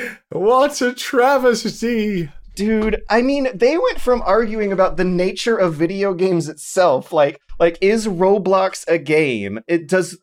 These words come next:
Speaker 2: does a digital multiverse count as a game? Like, actually interesting stuff to this in, in a day. And it's just, it is amazing how dirty the laundry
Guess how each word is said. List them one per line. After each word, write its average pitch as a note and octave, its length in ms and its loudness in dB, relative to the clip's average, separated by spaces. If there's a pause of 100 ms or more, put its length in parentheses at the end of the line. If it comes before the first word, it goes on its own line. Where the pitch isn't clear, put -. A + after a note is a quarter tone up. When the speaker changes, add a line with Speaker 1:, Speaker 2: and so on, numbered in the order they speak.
(100)
Speaker 2:
does F3 200 0
a F3+ 60 -4
digital F#3+ 420 0
multiverse E3+ 680 0
count D#3 260 -4
as D#3 140 -6
a D#3 80 -8
game? C#3+ 240 -2
Like, C#3+ 240 0
actually A#3 600 -2
interesting G#3+ 680 -4
stuff D#3 540 0 (300)
to F3 160 2
this D3 580 0
in, D#3 300 -2
in D#3 160 -2
a D3 40 -6
day. C#3+ 440 2
And B2+ 100 -2
it's - 240 -8
just, A3+ 320 -4
it A#3 80 4
is G3 220 2
amazing D#3+ 720 2
how C#3+ 160 2
dirty D3+ 480 2
the C3+ 120 -2
laundry C#3+ 760 0